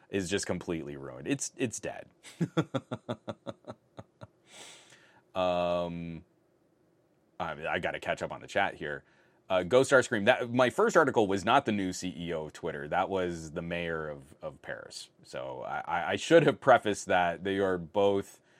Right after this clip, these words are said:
women with dark hair. <laughs>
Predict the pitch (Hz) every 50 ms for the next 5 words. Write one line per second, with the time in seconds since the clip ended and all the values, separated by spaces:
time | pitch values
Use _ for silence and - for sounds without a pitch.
0 | _ _ _ _ _ _ - 82 98 101 101 101 98 98 92 92 87 87 90 87
1 | 90 - _ _ - - - - - 95 85 - 95 87 82 - - - 82 65
2 | 55 50 - _ _ _ _ - - - - - 143 -